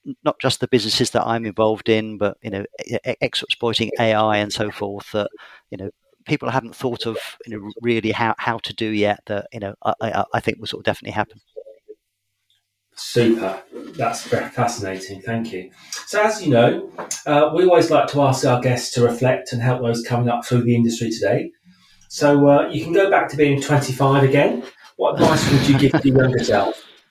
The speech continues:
Speaker 1: Yeah, I, I'm not sure the m-, millennials need, need, need much holding back. You know, they, they just, you know, <laughs> crack on and do it, and, you know, and,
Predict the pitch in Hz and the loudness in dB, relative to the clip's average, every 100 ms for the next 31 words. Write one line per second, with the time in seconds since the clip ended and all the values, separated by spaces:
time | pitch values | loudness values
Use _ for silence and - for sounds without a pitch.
0 | _ _ _ - 143 160 147 117 131 - | _ _ _ -6 2 6 6 6 2 -2
1 | 143 139 147 - 135 131 127 127 120 131 | -4 -4 -6 -2 0 2 0 -2 -8 -10
2 | 123 139 139 135 131 117 135 143 143 147 | 0 2 2 0 -2 -6 -2 -2 -2 -2
3 | 160 139 160 147 135 - 139 127 120 139 | -4 -2 -2 0 -2 0 -2 -2 -2 0
4 | 113 143 120 117 120 123 120 127 123 - | 0 -4 -4 -4 -2 -2 0 0 -2 -4
5 | 131 117 107 - 135 - - - - 131 | -4 -4 -4 -4 -6 -12 -6 -4 -2 -4
6 | 127 127 143 127 120 123 117 120 127 113 | -2 0 2 2 0 0 2 2 0 -2
7 | 110 120 120 | -4 -6 -8